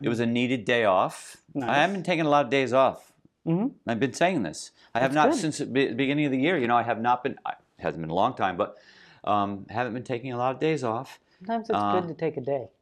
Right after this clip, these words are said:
Speaker 1: It is good to take a day, right, for sure. And, uh, it was good. And then on Sunday when I ran, I felt a little, little charged up.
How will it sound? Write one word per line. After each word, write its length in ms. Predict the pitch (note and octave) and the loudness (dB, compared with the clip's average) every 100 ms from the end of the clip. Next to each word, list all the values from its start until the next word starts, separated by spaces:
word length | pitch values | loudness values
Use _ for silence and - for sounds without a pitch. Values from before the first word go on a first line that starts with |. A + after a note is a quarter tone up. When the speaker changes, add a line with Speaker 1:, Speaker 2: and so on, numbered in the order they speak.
| _ - | _ 2
Speaker 1:
It 140 | D#3+ | 6
is 140 | G#3 G#3 | 6 6
good 160 | G#3 | 2
to 40 | E3+ | 4
take 160 | G3 F#3+ | 2 4
a 60 | |
day, 400 | F3+ B2 C#3+ - - | 6 6 4 0 2
right, 260 | D3+ B2 | 4 4
for 100 | - | 0
sure. 420 | B2+ - G3+ G2+ - | -2 4 6 6 2
And, 280 | B2+ B2+ A#2+ | 2 4 6
uh, 200 | A#2+ A#2+ - | 8 6 4
it 120 | A2+ | 0
was 120 | B2+ | 0
good. 220 | - - A#3 | -2 0 2
And 140 | G#2+ | 2
then 140 | G#2+ | 2
on 120 | G#2+ G#2 | 2 0
Sunday 260 | B2+ C#3+ | -2 -2
when 160 | G2 F#2+ | -2 -2
I 20 | |
ran, 200 | F#2+ G2+ | -2 -4
I 20 | G2 | -4
felt 220 | G#2+ G2+ | -8 -6
a 20 | |
little, 300 | F2+ F#2 F2+ _ _ - | -4 -4 -4 _ _ -14
little 160 | G2+ | -14
charged 420 | - G2 F#2+ E2+ | -10 -6 -6 -4
up. 280 | G2+ - - | -4 -4 -8